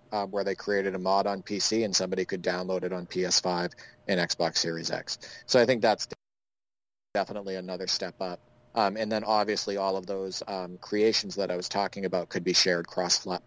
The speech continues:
cross-platform as well. Um, outside of that, um, definitely think that gameplay needs to be more well-rounded, less canned and more fun, um,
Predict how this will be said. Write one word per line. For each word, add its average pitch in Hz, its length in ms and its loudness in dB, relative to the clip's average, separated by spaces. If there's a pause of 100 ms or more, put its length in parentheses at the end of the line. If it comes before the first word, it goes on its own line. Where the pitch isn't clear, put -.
(160)
cross-platform 87 800 -2 (540)
as 92 200 0
well. 87 320 -4 (520)
Um, 110 340 4
outside 127 440 2
of 101 100 -2
that, 120 340 2
um, 101 300 -4
definitely 107 460 -2
think 104 260 -8
that 92 200 -2
gameplay 104 560 0
needs 98 200 -4
to 95 80 -4
be 95 100 -2
more 104 240 4
well-rounded, 98 720 2
less 98 180 4
canned 101 480 -2
and 90 100 -2
more 95 200 2
fun, 104 400 0 (340)
um, 98 400 4